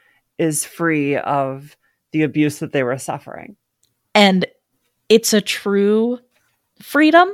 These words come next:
Speaker 2: because when Utena is reaching for Anthe, trying to pull her out of the coffin, Anthe still calls her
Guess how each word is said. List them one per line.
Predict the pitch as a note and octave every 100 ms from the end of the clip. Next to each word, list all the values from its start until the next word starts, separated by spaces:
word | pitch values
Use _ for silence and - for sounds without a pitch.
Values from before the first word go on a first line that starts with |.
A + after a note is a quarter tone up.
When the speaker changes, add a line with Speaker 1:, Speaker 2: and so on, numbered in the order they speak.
| - _ _ _ _ _
Speaker 2:
because | G3 F#3 - F#3 E3+ E3 - - _ _ _ _ _ -
when | F#3 F3 -
Utena | G#3 G3+ G#3 F#3 -
is | E3+ E3
reaching | E3+ E3+ F3+ - F3+ C3+
for | - D#3 -
Anthe, | D#3+ D#3 - C#3+ G#2 - _ _ _ _ _ -
trying | - A3 G3 G3
to | F#3
pull | - G3+ F#3+
her | F3+ F#3+
out | - E3+ E3
of | F3+
the |
coffin, | E3 - - D#3+ - C2+ - - _ _ _ _ _
Anthe | G3 A#3 C4+ D4
still | C4+ - A3+ G#3
calls | - G3 F#3 F#3+
her | F#3+ F#3 E3+